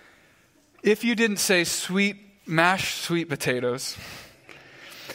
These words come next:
if you didn't say smashed sweet potatoes with toasted marshmallows crust, with also oatmeal cookie crust, it's like both, then you're wrong.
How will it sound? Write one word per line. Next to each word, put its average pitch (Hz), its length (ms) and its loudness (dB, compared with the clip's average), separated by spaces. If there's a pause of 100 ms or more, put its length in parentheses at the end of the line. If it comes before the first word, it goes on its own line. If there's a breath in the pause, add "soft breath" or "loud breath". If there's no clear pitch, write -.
(460 loud breath)
if 175 200 0
you 226 100 2
didn't 226 240 0
say 196 220 2
smashed 170 720 -2
sweet 160 200 -2
potatoes 151 360 -2
with 143 120 -4
toasted 190 520 -2
marshmallows 156 840 -2
crust, - 640 -6 (1000 loud breath)
with 156 200 -2
also 156 580 0 (300 soft breath)
oatmeal 165 360 0
cookie 175 380 -4
crust, - 580 -8 (160)
it's 190 140 -18
like 123 180 -8
both, 135 460 -4 (720 soft breath)
then 151 220 0
you're 147 100 -2
wrong. 131 360 -2